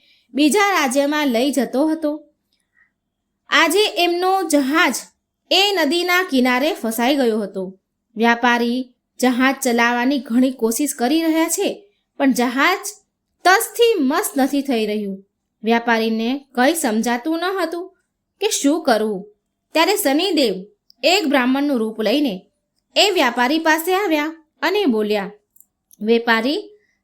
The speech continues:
તારું આ જહાજ ચાલુ થઈ જશે જો કોઈ પતિવ્રતા સ્ત્રી તારા જહાજને હાથ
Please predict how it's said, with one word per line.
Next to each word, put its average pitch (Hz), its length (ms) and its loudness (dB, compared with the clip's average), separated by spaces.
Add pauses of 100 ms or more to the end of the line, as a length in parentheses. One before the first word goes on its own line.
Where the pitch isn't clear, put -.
(120)
તારું 262 340 2
આ 392 320 2
જહાજ 311 340 0
ચાલુ 247 380 0
થઈ 294 320 0
જશે 427 580 -2 (280)
જો 320 380 0
કોઈ 381 240 2
પતિવ્રતા 320 680 0
સ્ત્રી 247 500 -6 (260)
તારા 392 380 2
જહાજને 277 800 0 (360)
હાથ 339 180 4